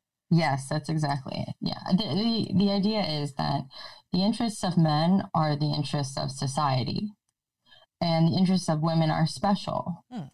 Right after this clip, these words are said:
Speaker 1: And you are already suspect as potentially having sympathies toward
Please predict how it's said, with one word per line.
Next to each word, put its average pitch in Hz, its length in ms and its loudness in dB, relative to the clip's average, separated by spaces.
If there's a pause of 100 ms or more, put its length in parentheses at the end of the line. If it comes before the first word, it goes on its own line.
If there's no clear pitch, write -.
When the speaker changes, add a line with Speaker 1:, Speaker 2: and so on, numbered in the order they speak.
(180)
Speaker 1:
And 156 340 0 (4000)
you 180 100 6
are 190 100 2
already 214 580 2
suspect - 840 -6
as 160 140 -6
potentially 165 600 0
having 151 320 2
sympathies 156 760 -2
toward 131 560 -2